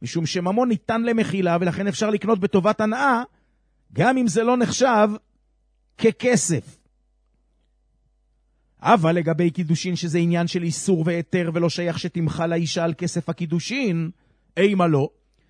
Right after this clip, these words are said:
הייתי אומר שאופנים אלו אינם נחשבים לנתינת כסף גמורה, ואי אפשר לקדש בהם.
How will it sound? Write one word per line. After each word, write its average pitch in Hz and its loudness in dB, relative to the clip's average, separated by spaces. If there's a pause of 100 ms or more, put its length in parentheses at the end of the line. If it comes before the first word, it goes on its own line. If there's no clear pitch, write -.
(140)
הייתי 190 -2
אומר 196 -2
שאופנים 190 -2
אלו 196 -2
אינם 185 0
נחשבים 180 -2
לנתינת 180 -2
כסף 175 -4
גמורה, 165 2 (500)
ואי 196 2
אפשר 180 -2
לקדש 135 -4
בהם. 131 -4